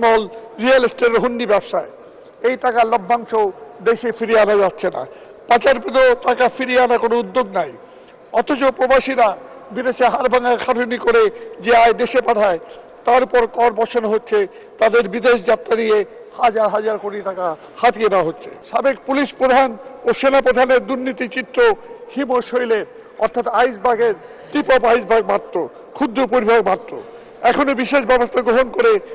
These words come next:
দুর্নীতি এই বিস্তার রোধ করা না গেলে হিমশৈলের ধাক্কায়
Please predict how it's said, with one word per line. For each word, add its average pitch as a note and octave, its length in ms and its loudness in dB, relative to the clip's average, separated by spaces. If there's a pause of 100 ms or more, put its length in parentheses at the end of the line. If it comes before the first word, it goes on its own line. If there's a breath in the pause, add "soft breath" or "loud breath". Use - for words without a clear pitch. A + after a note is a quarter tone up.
(320 loud breath)
দুর্নীতি C4 420 -2
এই A#3+ 140 2
বিস্তার A#3+ 380 0
রোধ A#3+ 200 0
করা A#3 160 2 (100)
না A3 120 0
গেলে G#3+ 180 0 (760)
হিমশৈলের A#3 600 0
ধাক্কায় G#3 440 2